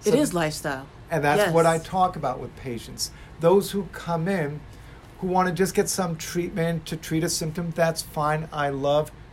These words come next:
Speaker 2: treating anyone.
Speaker 1: Mm-hmm.
Speaker 2: But the people who really get the most from my treatment, they may come in for an annual program of wellness care. We set some goals, exercise, lifestyle, nutrition, the chiropractic, the cold laser.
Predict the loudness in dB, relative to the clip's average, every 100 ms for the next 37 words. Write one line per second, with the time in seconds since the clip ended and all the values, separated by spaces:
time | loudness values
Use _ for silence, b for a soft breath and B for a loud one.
0 | -18 -8 -6 -6 -12 -16 -8 -4 -2 -4
1 | -8 -12 -12 -6 -6 -2 2 2 2 -10
2 | -4 -2 -2 -4 -4 -6 -8 -6 -4 -4
3 | -4 0 2 2 -2 -4 -4 -4 -6 -6
4 | -4 -6 B B B 4 6 6 6 4
5 | 4 -4 -2 -2 -2 -4 -4 -6 -2 0
6 | 0 2 2 2 -2 -8 -20 -20 -20 -20
7 | -4 2 2 2 -4 -4 -6 -2 -2 -2
8 | -4 -6 -10 -14 B B -4 0 0 0
9 | -2 -4 2 4 4 2 -6 B B B
10 | -10 0 0 2 -4 -2 0 0 0 -4
11 | -2 0 0 -2 -4 -4 -8 -10 -6 -4
12 | -4 -6 -6 -8 -8 -2 0 0 -4 -6
13 | -6 -10 -14 -12 -4 -2 0 -2 -2 -6